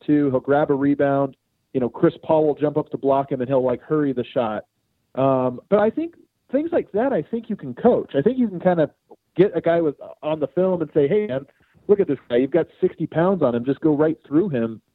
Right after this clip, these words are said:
and, and dunk it right on his head." So he does,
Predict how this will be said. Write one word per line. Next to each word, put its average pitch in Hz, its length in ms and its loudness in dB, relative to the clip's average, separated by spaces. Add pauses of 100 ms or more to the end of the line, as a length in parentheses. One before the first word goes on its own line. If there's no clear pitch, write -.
(160)
and, 127 440 0
and 123 240 0
dunk 147 220 0
it 156 80 4
right 147 180 2
on 143 120 0
his 127 120 -2
head." 156 340 2 (120)
So 135 320 0 (460)
he 185 120 2
does, 226 280 2